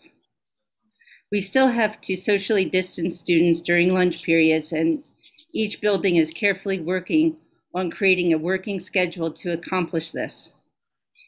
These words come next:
In working with our food service com-, company, Pomptonian,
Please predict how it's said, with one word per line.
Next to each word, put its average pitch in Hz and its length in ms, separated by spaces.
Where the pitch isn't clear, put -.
In 190 140
working 226 340
with 220 140
our 185 140
food 247 280
service 175 400
com-, 180 360
company, 175 600
Pomptonian, 175 840